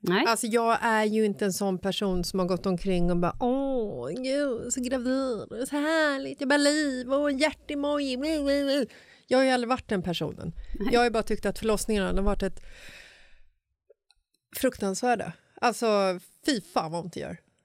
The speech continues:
Speaker 1: Mm.
Speaker 2: Ge mig allt bara, ge mig allt. Ryggmärgsbedövning, narkos, Valium, jag vet,
Speaker 1: Mm.
Speaker 2: ge mig.
Speaker 1: Om jag sa till dig, vi, vi går tillbaka, eh, nio år i tiden
Speaker 2: Ja.
Speaker 1: och du ska föda Douglas.
Speaker 2: Mm.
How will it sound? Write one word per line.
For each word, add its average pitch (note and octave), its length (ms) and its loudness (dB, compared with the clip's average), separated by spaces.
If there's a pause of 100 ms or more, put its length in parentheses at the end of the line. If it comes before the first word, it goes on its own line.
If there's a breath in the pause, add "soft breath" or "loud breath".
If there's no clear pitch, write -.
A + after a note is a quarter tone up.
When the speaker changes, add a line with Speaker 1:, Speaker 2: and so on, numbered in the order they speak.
(120)
Speaker 1:
Mm. F3 120 -2
Speaker 2:
Ge F4+ 200 6
mig D#4+ 140 2
allt D4+ 280 2
bara, E3 140 4
ge C4+ 260 2
mig D4+ 140 2
allt. D3+ 420 -4
Ryggmärgsbedövning, A3 1300 0 (800)
narkos, A3+ 640 0
Valium, A3 440 2
jag G#3 100 -4
vet, A3+ 120 2
Speaker 1:
Mm. G#3+ 220 6
Speaker 2:
ge C4+ 260 2
mig. G3 140 -2 (140)
Speaker 1:
Om F4 340 8
jag E4 300 4
sa F4 220 2
till E4 160 -2
dig, G#3 180 4
vi, C#4 260 2
vi C#4+ 80 2
går E4 100 4
tillbaka, C#4+ 560 2
eh, G#3 840 2
nio A#3 280 6
år G#3 100 4
i G3+ 60 2
tiden G3+ 480 2
Speaker 2:
Ja. G#3 160 4
Speaker 1:
och B3+ 60 2
du B3 120 2
ska A3 480 4
föda G3 400 2
Douglas. F3 500 2
Speaker 2:
Mm. B3 300 2